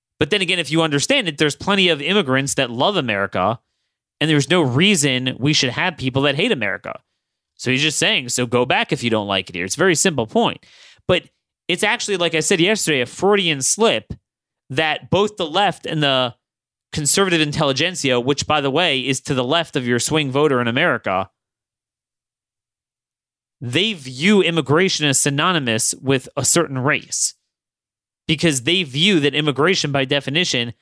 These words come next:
has to be of certain races. It's unbelievable. That's how these people are.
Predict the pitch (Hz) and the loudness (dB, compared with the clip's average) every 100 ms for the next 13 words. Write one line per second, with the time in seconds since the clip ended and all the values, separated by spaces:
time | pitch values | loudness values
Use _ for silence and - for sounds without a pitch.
0 | _ - 151 170 - 143 151 139 123 156 | _ -8 -6 -6 -8 -8 -4 -4 -2 -4
1 | 123 120 131 117 - - - - _ _ | -2 0 0 0 -4 -4 -6 -6 _ _
2 | _ _ - 175 170 170 135 80 - _ | _ _ -4 -2 2 2 0 -6 -12 _
3 | _ _ _ _ _ _ _ _ _ _ | _ _ _ _ _ _ _ _ _ _
4 | _ _ _ - 165 170 160 139 127 139 | _ _ _ -4 -4 0 0 0 0 -4
5 | 123 113 107 98 - | -2 0 0 -2 -6